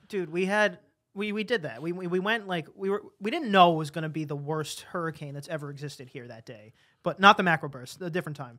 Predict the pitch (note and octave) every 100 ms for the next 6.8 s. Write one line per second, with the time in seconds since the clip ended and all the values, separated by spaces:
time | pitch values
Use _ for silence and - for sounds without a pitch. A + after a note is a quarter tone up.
0 | _ _ F#3 E3+ F#3+ G3+ G3+ F3+ E3+ -
1 | D#3+ D3+ D3 E3 D#3+ E3 E3 D#3 D#3 D#3+
2 | C#3+ C#3+ D3 D#3 C#3+ - D#3 D3 D3 D3
3 | D#3+ D#3 D#3 D3+ D3+ D3+ C#3 C#3 C#3+ D3
4 | D3 - D3 D3 D3 C#3 C3+ - C3+ D#3+
5 | C#3 B2 B2+ C#3 C3+ D3+ D#3+ E3+ E3+ D3
6 | B2+ C#3 C3+ C3+ - C#3 C3+ -